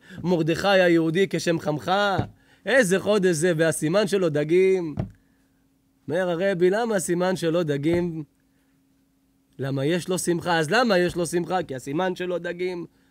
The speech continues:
מה זאת אומרת? אומר, "מה דגים? מה, מה הדגים? מה הדגים לא עושים?"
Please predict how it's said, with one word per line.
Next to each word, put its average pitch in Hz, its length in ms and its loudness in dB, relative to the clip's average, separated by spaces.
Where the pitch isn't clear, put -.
מה 165 100 -6
זאת 185 140 -10
אומרת? 180 560 -6
אומר, 151 240 -2
"מה 202 140 -2
דגים? 175 420 0
מה, 180 180 -2
מה 196 160 0
הדגים? 180 360 0
מה 226 100 4
הדגים 214 300 2
לא 196 160 4
עושים?" 185 440 -2